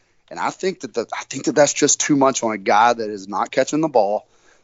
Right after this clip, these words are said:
that can get in a timeshare situation. I really believe that based on what happened in the playoffs,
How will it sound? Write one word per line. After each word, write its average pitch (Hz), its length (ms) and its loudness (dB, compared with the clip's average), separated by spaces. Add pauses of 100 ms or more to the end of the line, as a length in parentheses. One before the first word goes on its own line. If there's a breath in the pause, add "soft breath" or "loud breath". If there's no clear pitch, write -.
that - 120 -10
can 92 160 -10
get 110 160 4
in 139 40 2
a 143 60 4
timeshare 127 480 2
situation. 107 600 -2
I 92 140 0
really 120 420 4
believe 117 600 0 (640 soft breath)
that 87 220 2 (600)
based 110 300 2
on 123 200 0
what 113 160 4
happened 120 340 2
in 120 80 0
the 110 80 -2
playoffs, 131 600 2